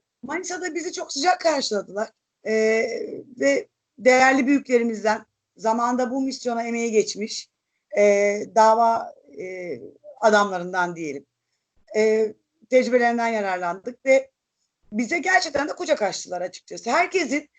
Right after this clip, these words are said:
aslında, e, görmek istediği bir şeydi bu. Çünkü, e, da-, şu son,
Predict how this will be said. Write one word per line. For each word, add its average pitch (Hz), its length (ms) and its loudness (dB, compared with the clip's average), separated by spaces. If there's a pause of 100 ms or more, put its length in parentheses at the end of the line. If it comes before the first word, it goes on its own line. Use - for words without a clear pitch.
(260)
aslında, 320 520 0 (1040)
e, 247 420 2
görmek 254 440 0
istediği 294 340 -2
bir 285 60 -2
şeydi 226 460 -4
bu. 160 200 -10 (480)
Çünkü, 339 540 -4 (840)
e, 214 200 -4 (220)
da-, 330 360 -4 (560)
şu 349 320 -4
son, 330 440 0